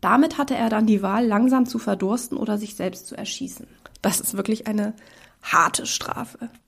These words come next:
Die am häufigsten angewendete Bestrafung für Verstöße gegen die Artikel der Pa-, Piraterie war das Auspeitschen. Und dazu verwendete man die neunschwänzige Katze. Sie bestand aus neun mit Knoten versehenen Strängen,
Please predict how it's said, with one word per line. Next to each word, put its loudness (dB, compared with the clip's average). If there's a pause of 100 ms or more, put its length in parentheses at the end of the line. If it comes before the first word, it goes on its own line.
(220)
Die 0
am 6
häufigsten 4
angewendete 4
Bestrafung 0
für -4
Verstöße -2
gegen -4
die -6
Artikel -2
der -2
Pa-, -2
Piraterie 0
war -2
das -4
Auspeitschen. -2 (340)
Und -16
dazu -2
verwendete 0
man 0
die -2
neunschwänzige 0
Katze. -10 (480)
Sie -2
bestand 0
aus -6
neun 4
mit 2
Knoten 2
versehenen 2
Strängen, 2